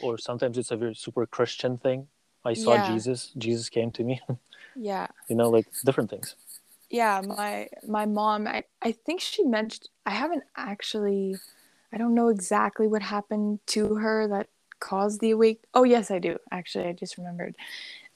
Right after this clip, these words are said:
Speaker 2: She started reading one of Dolores Cannon's books, actually.
Speaker 1: Hmm.
Speaker 2: She read The Three Waves of Volunteers, and, like, from then on, she just went down, like, this,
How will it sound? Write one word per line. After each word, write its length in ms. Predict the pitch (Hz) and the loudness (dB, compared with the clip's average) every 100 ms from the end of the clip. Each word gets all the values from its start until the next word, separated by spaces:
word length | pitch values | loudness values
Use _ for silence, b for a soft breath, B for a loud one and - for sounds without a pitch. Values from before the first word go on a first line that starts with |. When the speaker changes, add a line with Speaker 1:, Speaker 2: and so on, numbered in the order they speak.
| - | -2
Speaker 2:
She 400 | 214 - 285 277 | 0 6 8 8
started 460 | - 285 285 302 214 | 8 8 8 8 6
reading 440 | 277 269 220 202 | 6 6 4 2
one 160 | 202 202 | 0 -2
of 140 | 190 | -2
Dolores 400 | 208 202 202 202 | 0 2 2 0
Cannon's 380 | - 208 208 202 | -2 -2 -2 -2
books, 520 | - 285 - - - B B B - | 2 2 2 -10 -12 B B B -6
actually. 420 | 185 - 185 175 | -6 -4 -2 -2
Speaker 1:
Hmm. 100 | 131 | 0
Speaker 2:
She 140 | 208 | 2
read 300 | 196 214 202 | 6 4 4
The 260 | 208 202 190 - | 4 4 4 0
Three 220 | 226 214 | 0 4
Waves 320 | 202 202 196 | 6 4 2
of 80 | 190 | -2
Volunteers, 960 | 196 190 190 - 233 202 185 190 - - b b b b - | -2 -2 -4 -2 2 4 4 0 -4 -12 b b b b 0
and, 600 | 196 190 190 185 185 185 - _ - - - | 2 2 0 -4 -6 -10 -20 _ -20 -18 -6
like, 180 | 196 - | -6 -6
from 340 | - 208 196 | 0 2 4
then 200 | 196 196 | 4 6
on, 280 | 196 202 196 | 6 6 4
she 220 | 190 202 | -2 -4
just 520 | 185 185 - - - - _ _ _ _ _ - | -2 -2 -2 -4 -6 -14 _ _ _ _ _ -2
went 280 | 202 196 | 2 2
down, 400 | 202 196 196 196 - | 4 4 4 -2 -4
like, 220 | - 202 | -6 -6
this, 480 | 196 - - - - | -2 2 4 2 -2